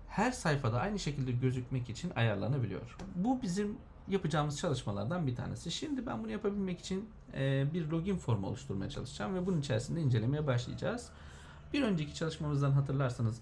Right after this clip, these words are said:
alt bileşen diye bir, e, alt bileşen kurmuştuk. Bunu da sayfamızı import etmiştik. Bununla ilgili değişkenleri veya içerisindeki öğeleri ben buradan temizledim.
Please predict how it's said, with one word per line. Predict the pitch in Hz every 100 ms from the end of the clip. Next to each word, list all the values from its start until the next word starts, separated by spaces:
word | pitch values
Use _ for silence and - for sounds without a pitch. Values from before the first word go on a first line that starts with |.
| -
alt | 202 -
bileşen | 135 127 127 117 117 - -
diye | 120 113
bir, | 113 104 - -
e, | 107 101 101 98 -
alt | 165 -
bileşen | 104 98 95 92
kurmuştuk. | - 87 - 175 180
Bunu | 175 127
da | 113
sayfamızı | - 143 135 101 110
import | - 123 131 123
etmiştik. | - - - 226 - -
Bununla | 202 220 170
ilgili | 147 151 147 139
değişkenleri | 139 - 143 139 135
veya | 120 113
içerisindeki | 131 - 135 131 113 104 -
öğeleri | - 139 101 110
ben | 135 107 95
buradan | - 90
temizledim. | 170 170 151 147 151